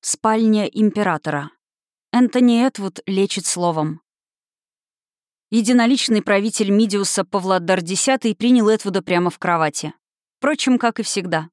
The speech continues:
К своим обычным жалобам император добавил несколько новых. Энтони спокойно выслушивал причитания мужчины, приближающегося к пятидесяти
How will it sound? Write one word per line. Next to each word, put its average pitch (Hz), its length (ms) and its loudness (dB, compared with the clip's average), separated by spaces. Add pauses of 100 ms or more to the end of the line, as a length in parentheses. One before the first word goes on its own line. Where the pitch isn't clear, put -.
(280)
К - 40 -20
своим 208 340 2
обычным 196 460 0
жалобам 175 480 0
император 208 420 0
добавил 202 400 0
несколько 208 500 -2
новых. 202 440 -2 (420)
Энтони 277 440 4
спокойно 254 540 0
выслушивал 180 520 -4
причитания 190 560 0
мужчины, 190 480 0
приближающегося 180 840 -2
к - 80 -12
пятидесяти 175 800 -6